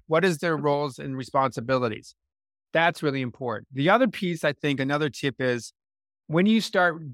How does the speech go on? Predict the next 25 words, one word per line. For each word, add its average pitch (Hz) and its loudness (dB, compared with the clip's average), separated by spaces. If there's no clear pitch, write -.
executing 143 -4
on 123 -4
anything, 135 -2
you 131 0
have 175 0
to 202 -2
start 143 -2
making 135 -4
decisions 127 -2
<laughs> - -14
around 143 2
whatever 143 2
it 123 0
is 127 -2
you're 123 -6
executing 110 -8
on. 101 -4
Maybe 135 2
it's 127 -2
a 131 0
marketing 117 0
plan. 107 -6
Maybe 131 0
it's 123 -4
a, 117 0